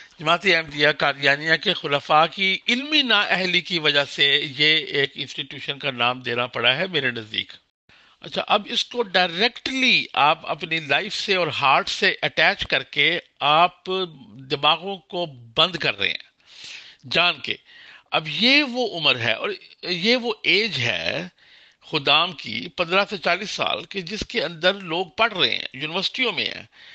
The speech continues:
अ, वो कारोबार शुरू कर रहे हैं, जॉब शुरू कर रहे हैं, फैमिली शुरू कर रहे हैं। उन-, उन्होंने जो कुछ सीखना है, ज़्यादातर इसी उम्र में सीखना है। ये अंडरस्टैंडिंग और डिलिबरेशन, गौर व खौज और इल्म के हसूल का,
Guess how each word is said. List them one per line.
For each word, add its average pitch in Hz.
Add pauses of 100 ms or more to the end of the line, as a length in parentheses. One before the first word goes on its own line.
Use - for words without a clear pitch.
(460)
अ, 143
वो 131
कारोबार 185
शुरू 170
कर 127
रहे 110
हैं, 110
जॉब 175
शुरू 151
कर 120
रहे -
हैं, 113
फैमिली 220
शुरू 139
कर -
रहे 50
हैं। 104
उन-, 180
उन्होंने 269
जो 269
कुछ 277
सीखना 247
है, 269
ज़्यादातर 233
इसी 220 (140)
उम्र 208
में 196
सीखना 123
है। 110 (580)
ये 170
अंडरस्टैंडिंग 220
और 202
डिलिबरेशन, 185
गौर 170
व 202
खौज 202
और 196
इल्म 208
के 190
हसूल 202
का, 233